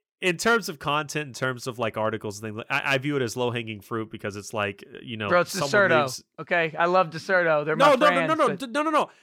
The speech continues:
Speaker 1: no, no, I, I'm not, no, no, it's, it's nothing again. Look, the content is there. We're discussing it. I love it, you know, but I was saying, like, it's just one, one, one person leaves the team, another one comes in. It's like, "Oh, we gotta cover that.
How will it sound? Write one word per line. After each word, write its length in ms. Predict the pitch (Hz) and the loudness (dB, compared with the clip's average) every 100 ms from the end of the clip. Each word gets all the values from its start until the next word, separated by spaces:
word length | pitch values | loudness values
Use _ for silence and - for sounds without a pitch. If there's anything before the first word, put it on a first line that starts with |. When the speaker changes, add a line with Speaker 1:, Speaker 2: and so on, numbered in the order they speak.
| - | -4
Speaker 1:
no, 80 | 254 | 0
no, 80 | 254 | 0
I, 160 | 208 226 | -2 -2
I'm 160 | 208 240 | -2 2
not, 240 | 277 202 | 0 0
no, 180 | 226 269 | -2 2
no, 200 | 247 117 | 2 2
it's, 200 | 127 - | -2 -4
it's 220 | 170 - | -6 -4
nothing 420 | 170 247 294 233 | 0 2 2 2
again. 300 | 156 - 196 | 0 0 -2
Look, 180 | 202 160 | 0 -2
the 100 | 147 | -2
content 440 | - 233 320 202 139 | 0 0 0 -2 -2
is 100 | 113 | 0
there. 160 | 214 | 0
We're 160 | 143 220 | 2 0
discussing 460 | 254 - 117 - | -2 -2 -4 -4
it. 40 | 127 | -2
I 100 | 190 | 0
love 320 | 214 160 170 | 2 2 2
it, 140 | 120 - | 0 -2
you 120 | 143 | 0
know, 140 | 151 | 2
but 160 | 147 151 | 2 2
I 40 | |
was 100 | 151 - | 2 2
saying, 220 | 185 165 | -2 0
like, 200 | 147 127 | 0 -2
it's 120 | 135 | -4
just 240 | 151 - | -4 -6
one, 280 | 131 160 170 | -2 0 0
one, 260 | 147 165 175 | 0 -2 -2
one 180 | 151 170 | -4 -2
person 380 | 180 160 160 151 | -2 -2 -4 -4
leaves 160 | 156 | -4
the 80 | 156 | -6
team, 180 | 143 147 | -6 -2
another 220 | 143 151 | -2 -2
one 100 | 147 | -4
comes 240 | 139 131 | -8 -8
in. 80 | 143 | -8
It's 160 | 139 - | -8 -6
like, 160 | 120 - | -6 -6
"Oh, 60 | |
we 140 | 101 117 | -10 -8
gotta 120 | 110 | -8
cover 240 | - 160 | -8 -10
that. 100 | 113 | -12